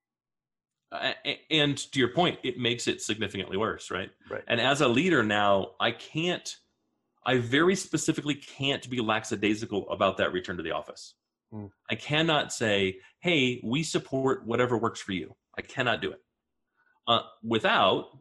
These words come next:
Speaker 1: adding a layer over top of that that says, "These are the things I must do with each of my employees to ensure the
Speaker 2: Right.
Speaker 1: employee is healthy. These are the things I must do with the whole team to ensure the team is healthy." And
Speaker 2: Yeah,
Speaker 1: some
Speaker 2: that's
Speaker 1: of
Speaker 2: a
Speaker 1: that
Speaker 2: big gap.
Speaker 1: maybe,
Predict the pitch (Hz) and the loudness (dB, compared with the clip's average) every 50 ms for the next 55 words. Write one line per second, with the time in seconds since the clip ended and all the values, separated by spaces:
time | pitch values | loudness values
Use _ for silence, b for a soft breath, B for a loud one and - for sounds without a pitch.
0 | _ - 110 120 123 123 123 127 120 - 113 113 113 117 117 110 113 110 - 107 | _ -4 0 2 4 4 4 4 4 2 2 4 6 6 6 6 4 4 2 2
1 | 98 98 92 - 220 254 - 127 104 101 101 92 87 104 - - - - 110 110 | 0 0 2 4 2 4 4 2 0 2 2 2 2 2 0 -2 -10 -8 -4 -4
2 | 101 - - 123 117 110 117 107 117 120 156 170 160 175 156 156 151 156 151 143 | -4 -4 -2 -4 -2 -2 -4 -2 -2 -2 0 2 0 0 0 0 -2 0 -2 -2
3 | 139 139 131 - - 110 123 120 117 113 117 120 - - - - 117 113 123 143 | -2 -2 -4 -2 0 0 0 0 2 2 2 0 0 -8 -18 -16 -12 -6 -2 -2
4 | 139 117 110 110 110 107 - - 110 120 120 - 143 123 123 117 110 107 110 107 | 0 0 0 0 0 -2 -2 -2 -2 -2 -2 -2 -4 -4 -2 0 0 0 0 -2
5 | 104 98 - 127 117 101 92 92 107 113 - - 113 107 101 98 - - 214 156 | -4 -4 -2 -2 0 0 0 -2 -2 -6 -10 -8 -8 -8 -8 -6 -4 0 2 2
6 | 113 98 110 151 - B B B B B - 120 117 120 117 - 151 156 151 120 | 4 4 2 0 -4 B B B B B -2 0 0 0 0 0 -2 -2 0 0
7 | 104 90 - 92 85 80 - - - - _ _ _ _ _ _ _ - 107 131 | -2 -2 -2 -4 -4 -4 -6 -14 -20 -20 _ _ _ _ _ _ _ -2 0 2
8 | 175 208 208 196 147 143 - 151 139 131 120 - 95 117 117 113 110 110 127 156 | 2 4 2 2 0 0 0 0 0 0 -2 -2 0 0 0 0 0 0 0 0
9 | - - - 117 117 120 131 127 123 117 110 - 107 113 110 - - 107 107 117 | -2 -4 -12 -10 -4 0 0 2 2 2 0 0 0 -2 -2 0 -2 0 2 2
10 | 104 92 - - 226 233 170 127 117 113 120 131 127 - - 120 117 113 - 135 | 2 2 0 -2 0 2 2 2 2 0 -4 -8 -8 -4 -2 -2 -2 0 0 0
11 | 123 120 117 117 - - 135 123 110 104 98 95 92 - 87 95 87 82 - - | 0 -2 -2 -6 -6 -6 -4 -4 -2 -4 -6 -8 -10 -12 -8 -6 -6 -6 -6 -8
12 | - _ _ _ _ _ _ _ _ _ _ _ _ _ _ _ _ _ _ _ | -18 _ _ _ _ _ _ _ _ _ _ _ _ _ _ _ _ _ _ _
13 | _ _ _ _ _ _ _ _ _ _ _ _ _ _ - 147 139 135 135 170 | _ _ _ _ _ _ _ _ _ _ _ _ _ _ 2 4 4 6 6 4
14 | 190 214 233 196 180 165 165 135 139 131 123 131 139 135 123 110 110 151 185 - | 4 4 4 4 4 4 4 4 4 4 6 6 6 4 4 0 0 0 -4 -6